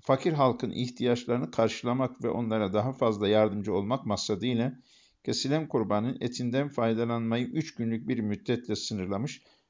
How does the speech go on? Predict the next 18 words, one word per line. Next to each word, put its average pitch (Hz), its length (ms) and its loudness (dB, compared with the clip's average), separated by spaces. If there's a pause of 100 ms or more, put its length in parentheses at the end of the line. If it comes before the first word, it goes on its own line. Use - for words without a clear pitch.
(140)
Çünkü 151 460 -2 (320)
halk 151 360 2 (140)
o 135 120 2
zaman 113 460 0 (160)
fakirdi 131 600 0
ve 131 80 2
o 147 140 2
yıllarda 110 600 2 (540)
kurban 117 320 0
kesilmeyen 117 420 -4
insanlar, 104 580 -2 (600)
e, 107 240 2
vardı. 107 680 4 (320)
Şiddetli - 500 -4
bir 123 200 0
kıtlık 147 440 -2
hüküm 110 280 -4
sürmekteydi. 98 800 -6